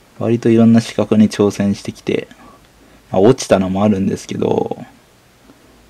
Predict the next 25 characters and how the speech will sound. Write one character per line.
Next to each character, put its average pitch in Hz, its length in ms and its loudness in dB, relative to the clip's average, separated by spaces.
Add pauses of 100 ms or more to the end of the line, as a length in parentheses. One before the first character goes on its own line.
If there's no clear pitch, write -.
ま 101 80 -4
あ、 - 20 -2
落 110 200 2
ち - 40 -16
た 98 100 0
の 92 100 2
も 92 100 0
数 92 260 -2
え 92 40 0
る 98 80 -4
と - 100 -8
結 - 200 -4
構 - 280 0 (120)
上 98 180 0
で 95 100 0
き - 60 -12
た - 100 -8
ん - 120 -4
で - 80 -6
す - 120 -14
け - 60 -6
ど、 - 200 -8 (2250)
割 107 300 -2
と 123 140 4
ね、 123 180 6